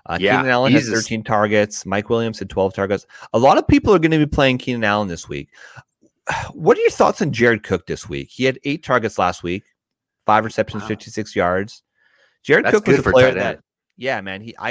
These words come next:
Speaker 1: I, I got him as my tight end too in a lot of, uh, best ball this offseason.
Speaker 2: Yeah.
Speaker 1: Just because, look, he, he, he was fantastic. And, um, that, that entire game is a game you're gonna wanna get a piece of.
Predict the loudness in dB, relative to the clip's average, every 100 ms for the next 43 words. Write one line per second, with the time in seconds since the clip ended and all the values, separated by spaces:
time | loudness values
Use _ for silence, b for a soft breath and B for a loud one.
0 | -6 -6 -6 -6 -6 -4 -6 -8 -8 -6
1 | -8 -8 -8 -6 -8 -4 2 2 2 0
2 | 0 0 -2 -2 2 2 2 -2 -2 -2
3 | -6 -8 -10 -12 _ -12 -12 -12 -12 -4
4 | -2 2 2 0 _ _ _ _ _ _
5 | _ -8 -4 0 -2 0 -2 -2 -2 0
6 | 2 2 0 0 0 -2 -4 -4 -8 -4
7 | -2 0 2 4 2 0 -6 _ -20 b
8 | b b b 0 0 0 -2 0 2 2
9 | 2 -2 -2 -6 -6 -6 -6 -6 -6 -6
10 | -8 -8 -8 -6 -8 -2 0 -2